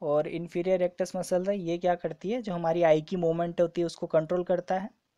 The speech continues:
सिलेरी मसल्स लेंस की फोकल लेंथ को, और जो एंटीरियर चेंबर है वो aqueous humors, उसमें लिक्विड भरा होता है जो किसके बीच में होता है, लेंस और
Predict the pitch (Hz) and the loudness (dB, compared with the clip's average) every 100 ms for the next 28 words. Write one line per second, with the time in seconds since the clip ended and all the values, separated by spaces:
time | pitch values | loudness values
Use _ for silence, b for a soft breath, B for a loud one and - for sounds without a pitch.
0 | _ _ _ _ _ _ _ - 175 180 | _ _ _ _ _ _ _ -4 2 4
1 | 185 196 180 196 196 - - 165 175 - | 4 0 4 6 6 0 -4 -2 -2 -2
2 | 180 165 160 180 185 185 - 233 277 b | -2 0 2 2 2 0 -4 -6 -6 b
3 | b b b - 185 226 - _ _ _ | b b b 2 6 4 0 _ _ _
4 | _ _ 165 185 196 196 - _ - - | _ _ -2 2 2 2 -6 _ -8 -4
5 | 170 180 202 202 208 202 180 180 185 202 | 0 4 4 4 2 0 -2 2 4 4
6 | 196 190 320 - 147 175 175 - 160 165 | 2 -2 -4 -6 -2 2 2 0 -4 -4
7 | 170 170 - 180 160 165 170 160 165 170 | -6 -10 -8 -6 -6 -4 -4 0 0 0
8 | 165 196 226 175 247 - _ _ _ _ | 0 -2 -2 -2 -4 -6 _ _ _ _
9 | _ _ _ _ - 170 - 196 196 196 | _ _ _ _ -4 -4 2 2 2 -2
10 | 196 180 254 277 170 175 180 185 277 | -2 0 0 2 2 2 0 -2 -2